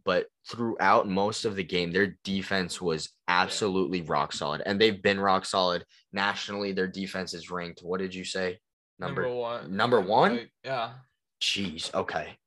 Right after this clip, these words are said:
Speaker 1: So, and their D line, I, I just, as, um, as Raymond was watching Notre Dame versus Wisconsin, I just looked over, and they're, they got some big boys on
Speaker 2: Yeah.
Speaker 1: that D line,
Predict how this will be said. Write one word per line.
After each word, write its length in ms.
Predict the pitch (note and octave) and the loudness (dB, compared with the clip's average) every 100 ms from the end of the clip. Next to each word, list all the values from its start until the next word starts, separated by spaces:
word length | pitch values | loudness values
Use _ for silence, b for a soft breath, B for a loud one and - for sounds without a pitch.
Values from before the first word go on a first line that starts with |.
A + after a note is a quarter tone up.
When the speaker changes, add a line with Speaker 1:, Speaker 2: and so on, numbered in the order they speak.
| - | -8
Speaker 1:
So, 480 | - A2 G2+ F#2 - _ | 0 4 4 2 -4 _
and 160 | A#2+ B2+ | 0 4
their 140 | C#3+ | 4
D 260 | C#3 B2+ B2+ | 2 2 4
line, 340 | C3 C#3+ D#3 - | 6 4 2 0
I, 260 | A2 A2 - | 2 2 0
I 140 | G#2 | -4
just, 320 | A2 B2+ - _ _ _ _ _ _ - | -2 -4 -6 _ _ _ _ _ _ 0
as, 280 | G#2+ A2 G#2+ | 4 4 4
um, 280 | A2 G#2 F#2+ | 2 2 0
as 200 | G#2+ G2 | -2 0
Raymond 320 | G#2 A#2 A#2 | 0 0 0
was 120 | G#2+ G2+ | 0 2
watching 460 | G2+ - G#2 G2 | 0 0 -4 -4
Notre 260 | F#2+ G2 G2 | -2 0 0
Dame 200 | G2 F#2+ | 0 -2
versus 220 | F#2+ - | -4 -4
Wisconsin, 600 | F2+ - F#2+ F#2+ - F#2 - B B B - | -6 -8 -6 -4 -4 -8 -10 B B B -2
I 80 | |
just 240 | G#2 A2+ - | 2 2 2
looked 300 | G#2+ A2 G#2+ | 4 4 6
over, 300 | G2+ F#2 F2 | 4 4 2
and 300 | - F#2 E2+ - _ | 2 -2 -4 -12 _
they're, 460 | - G2+ C3 B2+ - - | 4 8 10 8 6 0
they 140 | G2+ | 0
got 200 | A#2 A#2+ | 2 0
some 260 | - D#2+ D2 _ _ - | -2 -8 -10 _ _ 0
big 380 | G2+ F2 D#2 | 4 4 0
boys 360 | F2 F2+ E2 D#2+ | 0 4 4 2
on 160 | D#2 D#2 | 0 0
Speaker 2:
Yeah. 100 | D#2 | -2
Speaker 1:
that 60 | C2+ | -2
D 140 | D#2 D2+ | -6 -6
line, 360 | D2 C2 D#2 | -6 -8 -10